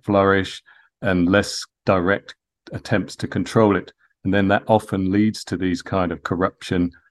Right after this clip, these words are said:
phenomenon as business people and politicians work together to benefit themselves. And then they try to crack down. It's just that this time has been a much larger and longer crackdown than before.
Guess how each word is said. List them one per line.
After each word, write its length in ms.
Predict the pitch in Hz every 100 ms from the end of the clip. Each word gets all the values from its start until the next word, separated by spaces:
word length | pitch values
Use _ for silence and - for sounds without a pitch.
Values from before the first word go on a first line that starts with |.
| _ -
phenomenon 600 | 92 95 101 92 87 87
as 220 | 107 90 73
business 460 | 104 87 95 -
people 360 | - 98 - 90
and 120 | 82
politicians 640 | - 92 - - - -
work 260 | 95 107 -
together 420 | - 104 95 92
to 140 | -
benefit 380 | 82 98 90 -
themselves. 500 | 95 85 101 90 80 _ _ _ -
And 120 | 92
then 200 | 92 98
they 140 | 101 92
try 280 | - 101 90
to 120 | 87
crack 300 | - 95 -
down. 360 | 98 95 80 80 _ _ _
It's 200 | 98 -
just 280 | - 104 -
that 180 | 95 -
this 200 | 117 -
time 460 | 117 104 95 92 -
has 160 | 95 -
been 220 | 101 92
a 60 | 92
much 340 | 95 - -
larger 540 | - 101 101 92 92 87
and 300 | 117 87 87
longer 440 | 107 107 85 76 _ _ _ -
crackdown 600 | 98 - - 98 85 82
than 180 | 85
before. 560 | 80 82 117 98 73